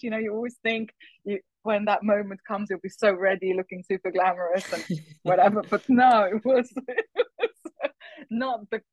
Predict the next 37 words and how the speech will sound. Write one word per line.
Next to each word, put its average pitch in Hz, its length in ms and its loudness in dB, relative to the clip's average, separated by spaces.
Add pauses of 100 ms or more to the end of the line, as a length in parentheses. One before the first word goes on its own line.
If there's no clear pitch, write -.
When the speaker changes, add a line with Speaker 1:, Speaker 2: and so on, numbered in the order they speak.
(260)
Speaker 1:
I 226 80 -10
didn't 269 200 -10
make 226 220 -10
the 196 60 -10
most 214 340 -2 (160)
out 185 220 -4
of 175 80 -16
my 180 140 -4
career 165 360 -4
high 185 400 -2
so 143 160 -8 (140)
far, 160 140 -10
I'm 160 140 -20
telling 156 260 -8
you 139 220 -18
this. 151 160 -10 (140)
So 185 140 4
basically 170 420 -4
always 175 240 0
Speaker 2:
<laughs> 277 140 -4
Speaker 1:
carry 180 280 2
a, 160 280 2 (120)
a 180 140 -2
bit 185 140 2
of 170 120 -4
a 156 240 -2 (200)
emergency 180 560 -4
lipstick, 175 400 -4
sorry. 202 240 4 (100)
<laughs> - 0 - (460)
Speaker 2:
What 214 180 0
a 220 40 4
lovely 233 300 2
accolade 190 440 0
to - 60 -12
be 190 80 -4
put 196 240 -2